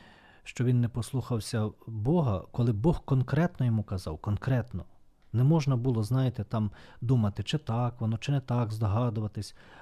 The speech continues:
Але Бог хотів, е, е, конкретного виконання своїх слів. Він хотів перевірити, наскільки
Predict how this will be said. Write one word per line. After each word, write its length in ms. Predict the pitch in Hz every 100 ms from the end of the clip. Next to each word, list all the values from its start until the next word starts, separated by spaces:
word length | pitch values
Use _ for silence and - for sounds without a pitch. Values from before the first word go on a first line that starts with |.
| - -
Але 220 | 110 113
Бог 340 | 113 175 202
хотів, 600 | - - 104 - 160 196 190 _ _ _ _ -
е, 40 | 107
е, 280 | 104 95 90 - - - - 107 101 98 -
конкретного 640 | 110 110 139 147 147 127
виконання 640 | 131 120 110 117 120 120 113
своїх 360 | - 113 110
слів. 340 | - 104 90 101
Він 120 | 123
хотів 360 | - - 156
перевірити, 640 | - 135 120 180 175 - 117
наскільки 640 | 104 - 208 180 147